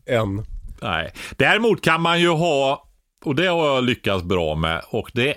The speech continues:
Speaker 2: är, eh, såna här gammeldags större tablettaskar med såna här hårda sockerkarameller i.
Speaker 1: Mhm.
Speaker 2: Eh,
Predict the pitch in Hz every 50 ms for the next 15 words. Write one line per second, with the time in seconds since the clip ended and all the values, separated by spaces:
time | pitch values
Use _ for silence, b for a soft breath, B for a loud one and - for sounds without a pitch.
0 | - - 127 120 107 104 101 98 95 95 92 98 101 98 98 98 101 98 101 98
1 | - _ _ _ _ _ - - - - - 117 110 113 113 110 123 107 87 85
2 | 82 85 90 - - 156 170 127 92 80 78 78 80 80 78 76 92 92 - -
3 | - - - _ - 143 120 92 78 76 73 82 90 90 - - - 107 101 104
4 | 120 120 - _ _ - 87 78 - - - - 143 147 131 123 120 104 92 -
5 | - 104 101 98 90 90 - - - 131 127 104 87 80 76 73 80 82 82 80
6 | 80 82 82 82 55 50 50 - - - - - - - 117 - - - 82 -
7 | - 90 78 76 78 85 87 90 101 143 185 190 117 82 - - - _ _ _
8 | _ _ _ _ _ _ _ - 135 131 127 156 196 240 240 - B B B B
9 | B B B B B B B B B B B - - 98 101 101 104 107 107 110
10 | 113 117